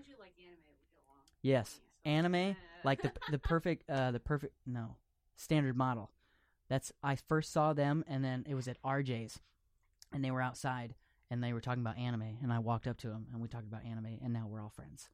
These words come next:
Speaker 1: Funny thing
Speaker 2: <laughs>
Speaker 1: about
Speaker 2: That
Speaker 1: Standard
Speaker 2: was
Speaker 1: Model, if anyone, like, remembers, like, the picture of, like, them drawing a Shaggy.
Speaker 2: What?
Speaker 1: You guys ever seen that?
Speaker 2: I don't really use
Speaker 1: You'll
Speaker 2: Facebook.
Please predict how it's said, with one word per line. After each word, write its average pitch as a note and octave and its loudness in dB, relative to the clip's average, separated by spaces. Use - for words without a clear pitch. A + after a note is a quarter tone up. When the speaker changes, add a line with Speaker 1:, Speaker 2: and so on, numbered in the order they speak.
Speaker 1:
Funny - -20
thing C4 -6
Speaker 2:
<laughs> - 2
Speaker 1:
about - -6
Speaker 2:
That D4 10
Speaker 1:
Standard G3+ 6
Speaker 2:
was F3 2
Speaker 1:
Model, - -12
if G3+ -20
anyone, A3 -20
like, F#3 -20
remembers, G3 -20
like, F3+ -20
the G3 -20
picture G3+ -20
of, G3 -20
like, F3+ -20
them F3+ -20
drawing F#3 -20
a F#3+ -20
Shaggy. F#3+ -20
Speaker 2:
What? - -12
Speaker 1:
You - -8
guys F3+ -14
ever G#3 -20
seen F#3+ -20
that? A3 -12
Speaker 2:
I D3 2
don't C#3 0
really A2 -4
use G2 -10
Speaker 1:
You'll A#3+ -10
Speaker 2:
Facebook. B3 -12